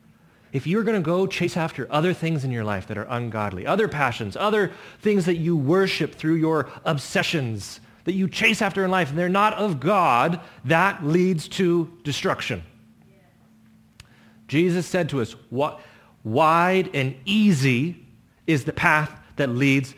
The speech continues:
to destruction, but enter by the narrow gate. For it is hard and few find it." Whenever I hear that,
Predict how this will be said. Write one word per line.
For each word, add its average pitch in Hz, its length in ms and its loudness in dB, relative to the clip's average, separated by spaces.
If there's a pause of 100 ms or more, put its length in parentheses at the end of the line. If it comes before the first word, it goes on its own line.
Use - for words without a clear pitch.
(140)
to 123 100 -6
destruction, 117 640 -4
but 135 280 -4
enter 180 540 2
by 139 560 2 (200)
the 117 160 2
narrow 135 680 2
gate. 110 600 -4 (3000)
For 101 160 -6
it 101 40 -6
is 98 80 -10
hard 113 500 0
and 98 160 -8
few 104 480 -6 (600)
find 87 400 -4
it." - 260 -16 (1160)
Whenever 139 300 0
I 131 120 2
hear 135 380 -4
that, 101 380 -6